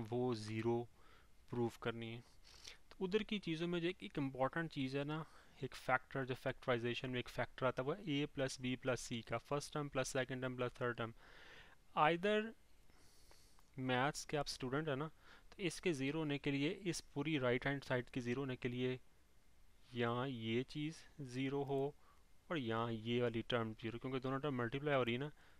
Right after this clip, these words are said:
तो या ये ज़ीरो हो। तो book में उन्होंने क्या किया कि इस term को उन्होंने साबित कर दिया कि ज़ीरो के equal। अगर ये ज़ीरो के equal होगी तो ये सारी side ज़ीरो के equal होगी। जब सारी side ज़ीरो के equal होगी तो फिर ये आपका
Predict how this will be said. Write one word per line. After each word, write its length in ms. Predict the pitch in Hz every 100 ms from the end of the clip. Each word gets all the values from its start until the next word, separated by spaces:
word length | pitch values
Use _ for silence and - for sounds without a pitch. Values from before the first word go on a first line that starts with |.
| -
तो 140 | -
या 220 | 117 123 123
ये 200 | 117 120
ज़ीरो 280 | 110 107 110
हो। 180 | 113 120 - - - - - - - - - - - -
तो 100 | 185 190
book 220 | 135 160 190
में 60 |
उन्होंने 180 | 190 185
क्या 180 | 175 170
किया 260 | - 151 165
कि 140 | - -
इस 260 | 202 180 -
term 200 | 165 160
को 140 | -
उन्होंने 220 | 160 156 151
साबित 520 | - 127 123 135 -
कर 180 | 131 123
दिया 200 | 131 131
कि 180 | 139
ज़ीरो 320 | 123 117 117 113
के 140 | 117
equal। 240 | 110 120 120
अगर 180 | 117 113
ये 200 | 113 190
ज़ीरो 280 | 180 175 170
के 120 | 165
equal 240 | 160 160
होगी 260 | 147 131 135
तो 120 | -
ये 140 | 123 123
सारी 300 | - 123 131
side 260 | 147 135
ज़ीरो 240 | 117 120 120
के 120 | 127
equal 240 | - 120
होगी। 220 | 117 110 117 - - - -
जब 60 | 127
सारी 300 | - 135 156
side 200 | 175 135
ज़ीरो 180 | 131
के 100 | 131
equal 180 | 127 127
होगी 220 | 117 113
तो 120 | 113 123
फिर 200 | 120 113
ये 140 | 110
आपका 300 | 110 - 147